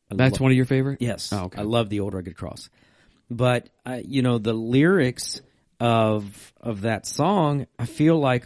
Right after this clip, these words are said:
Speaker 1: are just a little off. You know, "So I'll cherish the old rugged cross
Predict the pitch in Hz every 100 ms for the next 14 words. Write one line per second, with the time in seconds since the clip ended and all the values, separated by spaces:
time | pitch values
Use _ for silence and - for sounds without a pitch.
0 | - 117 110 107 - 120 120 127 113 107
1 | 110 113 113 98 95 113 - - _ _
2 | _ _ _ 107 107 104 101 - 113 107
3 | - 131 143 - 131 123 123 120 110 117
4 | 113 98 _ _ - 104 87 90